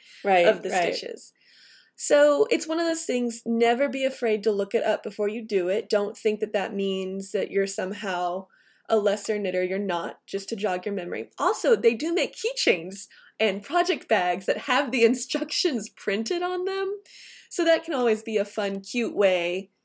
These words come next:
Speaker 2: to have it
Speaker 1: Right.
Speaker 2: around.
Speaker 1: I think it's interesting that Kitchener stitch is one of the, those things that even the most experienced knitters say, "I can <laughs> re-, never remember what I'm supposed to do, and I always have to go look it up." And, uh, yeah, I can relate to that.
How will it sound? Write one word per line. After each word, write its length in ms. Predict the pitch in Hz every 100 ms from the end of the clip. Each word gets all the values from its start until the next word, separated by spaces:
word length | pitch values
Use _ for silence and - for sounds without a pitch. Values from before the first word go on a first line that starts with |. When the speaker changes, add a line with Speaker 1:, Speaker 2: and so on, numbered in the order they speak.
| _ _ _ -
Speaker 2:
to 100 | 220
have 240 | 214 190
it 100 | 180
Speaker 1:
Right. 200 | 165 -
Speaker 2:
around. 320 | 180 175 - - - _
Speaker 1:
I 80 | 247
think 140 | 320
it's 120 | 247 220
interesting 420 | 240 220 220 190
that 120 | 170
Kitchener 440 | - 220 214 185
stitch 320 | 170 - 190 190
is 100 | -
one 140 | 190
of 80 | 180
the, 180 | 180 180
those 180 | 180 170
things 280 | - 185 170
that 200 | 170 - - - _
even 220 | 233 233
the 60 | 214
most 240 | 202 202
experienced 640 | - - 202 196 190 190 -
knitters 320 | 185 180 -
say, 340 | 190 160 151 - _ -
"I 60 | 208
can 340 | - 277 262
<laughs> 40 |
re-, 60 | 294
never 380 | 247 - 285 277
remember 320 | 277 277 269 247
what 140 | 254
I'm 100 | -
supposed 300 | - 285 -
to 100 | 285
do, 560 | 269 254 294 247 247 - 403 403
and 100 | 247
I 60 | 240
always 200 | 240 254
have 140 | 262
to 80 | 262
go 180 | 240 233
look 140 | 233
it 100 | 220
up." 220 | 202 - -
And, 180 | 175 175 - - - - - - -
uh, 140 | -
yeah, 220 | - 175 -
I 60 |
can 160 | - 214
relate 320 | 190 180 170
to 100 | 180
that. 220 | 165 -